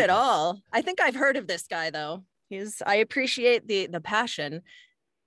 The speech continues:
Speaker 2: but I don't want scuff marks on my shoes.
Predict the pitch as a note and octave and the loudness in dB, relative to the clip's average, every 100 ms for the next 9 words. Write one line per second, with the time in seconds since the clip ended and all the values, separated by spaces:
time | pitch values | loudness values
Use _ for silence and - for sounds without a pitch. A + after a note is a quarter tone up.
0 | - G4+ F#4+ D4 E3+ D3 C#3 - - F3 | -4 0 2 2 2 0 -2 -2 -8 -8
1 | F#3+ - G#3 A3+ C#4 C#4+ D#4 E4+ - G4 | -8 -2 0 0 2 4 4 0 0 0
2 | G#4+ G#4+ - - | 0 -2 -6 -12